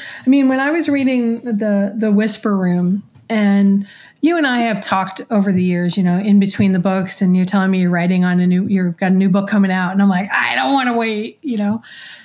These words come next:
And you've talked about retiring your main character. Okay, for everybody on who's listening live or who might be listening to the podcast,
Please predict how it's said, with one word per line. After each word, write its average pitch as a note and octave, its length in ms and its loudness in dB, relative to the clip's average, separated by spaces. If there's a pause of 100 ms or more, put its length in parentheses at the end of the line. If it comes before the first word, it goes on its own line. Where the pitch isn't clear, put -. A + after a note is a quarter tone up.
(180)
And G#3+ 500 0 (800)
you've A3+ 220 0
talked D#4+ 440 -4
about G3+ 640 -2 (560)
retiring G#3 1300 -2
your G3+ 200 2
main F#3+ 320 0
character. F#3 540 -8
Okay, G#3 200 -6
for G#3 180 -4
everybody G#3+ 760 0 (340)
on A3+ 420 0
who's G#3 260 2
listening G#3+ 800 0
live G3+ 600 0
or G3 360 -2
who G#3 140 0
might G3 360 0
be F#3+ 540 -2
listening G3+ 560 0
to G3 120 -4
the F#3 100 0
podcast, G3 720 -2